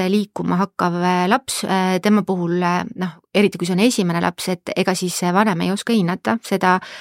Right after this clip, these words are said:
äh, kui me räägime näiteks, et seal on mingisugune jalaliigese probleem, et lapsevanem, äh, väga seda tema nii-öelda liikumist hinnata alati ei oska. Ähm,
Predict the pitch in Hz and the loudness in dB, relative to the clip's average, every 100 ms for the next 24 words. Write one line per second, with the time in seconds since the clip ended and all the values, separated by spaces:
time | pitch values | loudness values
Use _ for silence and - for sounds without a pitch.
0 | - - 180 180 175 175 180 180 175 175 | -18 -6 -2 0 0 2 2 2 -2 -2
1 | 175 - 180 - 175 170 175 175 170 170 | -4 -6 -6 -4 -2 -2 -2 -4 -4 0
2 | 175 175 175 170 180 175 180 190 262 214 | 2 2 2 -2 -4 -4 0 2 4 2
3 | - - - - 180 208 233 190 180 170 | -4 -14 -8 -2 0 2 2 2 2 0
4 | 170 175 175 - - - 175 208 220 185 | 0 0 -2 -4 -10 -4 2 2 2 0
5 | 180 170 170 175 170 170 170 190 208 - | -2 -4 -2 0 0 0 0 0 0 0
6 | 170 170 185 180 175 170 165 185 220 - | -4 -2 0 -2 -2 -6 -4 -4 -4 0
7 | 320 320 - - - 185 185 185 175 | 0 -2 -8 -20 -10 -4 -2 -2 -4